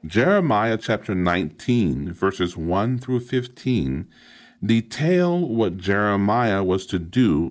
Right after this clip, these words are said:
and what would be the meaning of this act. Jeremiah's shattered jar. This is what the Lord said to me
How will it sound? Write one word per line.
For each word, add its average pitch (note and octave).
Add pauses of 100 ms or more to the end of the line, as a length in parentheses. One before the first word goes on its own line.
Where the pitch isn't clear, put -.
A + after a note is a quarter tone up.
and F2
what F#3+ (320)
would E2
be D#2+ (340)
the C#2+
meaning E2
of D2+
this D#2 (100)
act. - (1300)
Jeremiah's F#2+ (320)
shattered A2
jar. - (1040)
This F3
is A#2+
what G2+
the F#2+
Lord F#2+
said E2+
to D#2
me B1